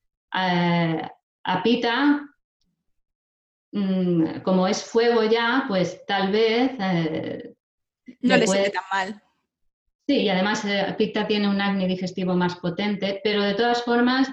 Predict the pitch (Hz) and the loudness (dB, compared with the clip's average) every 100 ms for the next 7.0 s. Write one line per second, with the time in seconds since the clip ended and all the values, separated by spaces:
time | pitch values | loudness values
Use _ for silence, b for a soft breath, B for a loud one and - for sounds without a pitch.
0 | - - 214 214 220 226 233 233 185 - | -6 -4 -2 -2 0 2 2 0 -2 -2
1 | 185 185 185 170 139 127 131 139 135 123 | -2 0 0 0 0 -4 -6 -6 -8 -10
2 | - 147 156 143 139 139 156 143 135 - | -8 -8 -6 -6 -8 -10 -8 -8 -10 -6
3 | 165 151 143 139 135 135 - _ _ _ | -2 0 0 -2 -4 -8 -14 _ _ _
4 | _ - 208 208 320 - - 339 - _ | _ -10 -8 -6 0 0 0 -4 -20 _
5 | 190 175 208 240 233 196 214 208 190 196 | -6 -2 2 2 2 0 -2 0 0 0
6 | 202 196 190 214 226 170 175 180 160 - | 0 0 2 0 0 2 2 2 0 -6